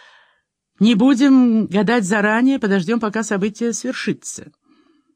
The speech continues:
«Оно бы уже свершилось», проворчал Кромвель, «если бы не Гренвилл со своими ополченцами». Военачальников сейчас было четверо в огромной комнате фермерского дома,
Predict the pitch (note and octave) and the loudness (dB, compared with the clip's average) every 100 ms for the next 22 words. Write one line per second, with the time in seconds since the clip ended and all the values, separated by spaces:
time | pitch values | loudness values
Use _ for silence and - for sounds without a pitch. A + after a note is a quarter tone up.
0 | _ _ _ _ _ _ _ _ - C#3+ | _ _ _ _ _ _ _ _ -6 -4
1 | A#2+ A#2 A#2 D3+ D#3+ F3 F#3+ - C4 C4+ | -2 -4 -4 -4 -4 -4 -6 -4 -6 -6
2 | - E3+ G#3 C4 - - - - D3+ C#3+ | -6 -2 0 0 -2 -4 -14 -8 -4 -4
3 | C#3+ - F3 C#3 - D#3 D3+ C3+ B2+ - | -4 -4 -4 -4 -4 -2 -2 -2 -4 -8
4 | _ - C#3+ D#3+ D3 D3+ D#3 D#3+ C3+ D#3 | _ -6 -4 -2 -2 0 2 2 0 0
5 | D#3+ C#3+ D3 C3 _ _ - C3 - C3+ | 2 2 0 -4 _ _ -12 -10 -10 -6
6 | C3 C3 A#2+ B2 - A2+ - - A2 D#2 | -4 -2 -4 -10 -14 -16 -12 -10 -10 -12
7 | - - - _ _ _ _ _ _ _ | -16 -18 -18 _ _ _ _ _ _ _
8 | _ _ _ _ _ _ _ - D3 D#3 | _ _ _ _ _ _ _ -10 -4 0
9 | D3+ D3+ - F#3+ D#3+ D3 C#3+ - B2+ - | 0 -2 -2 0 0 -2 -6 -8 -10 -8
10 | B2 B2 A2 G#2 G2+ - G#3 G#3 A3 G#3 | -8 -10 -12 -12 -10 -6 -6 -6 -6 -6
11 | D#3 B2 C3 B2 A#2+ A#2 E3+ F#3+ G3 F#3+ | -6 -8 -8 -8 -8 -8 -6 -4 -4 -4
12 | G3+ - C3 - - - - A#2 A#2 C#3 | -8 -6 -8 -8 -12 -12 -14 -14 -10 -6
13 | A3+ A#3 | -4 -4